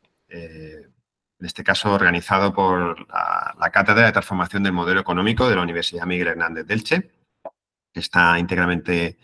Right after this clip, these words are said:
eh, financiada por la Consellería de Hacienda, Economía y Administración Pública de la Generalitat Valenciana.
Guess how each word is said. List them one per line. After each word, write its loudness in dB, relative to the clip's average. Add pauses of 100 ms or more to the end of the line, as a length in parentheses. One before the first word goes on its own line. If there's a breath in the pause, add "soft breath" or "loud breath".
(340 soft breath)
eh, -6
financiada 2
por -2
la 0
Consellería 0
de -4
Hacienda, 2
Economía -2
y -10
Administración -10
Pública -4
de -18
la -18
Generalitat -8
Valenciana. 0